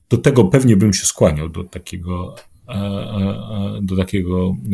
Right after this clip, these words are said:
podejścia, y, choć wyobrażam sobie też jako dopuszczalne stanowisko, w którym byśmy, y, je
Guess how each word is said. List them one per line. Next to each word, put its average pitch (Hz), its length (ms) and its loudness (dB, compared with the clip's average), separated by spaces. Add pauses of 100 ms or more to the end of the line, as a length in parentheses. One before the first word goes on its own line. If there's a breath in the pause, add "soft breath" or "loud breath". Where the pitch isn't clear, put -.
podejścia, 98 640 0 (560 soft breath)
y, 113 180 -10 (300)
choć 139 440 2
wyobrażam 110 600 4
sobie 101 320 0
też 98 340 0
jako 95 220 2
dopuszczalne 98 680 4
stanowisko, 95 560 0
w - 80 -8
którym 101 380 -2
byśmy, 98 400 0 (680 soft breath)
y, 98 240 2
je 98 360 4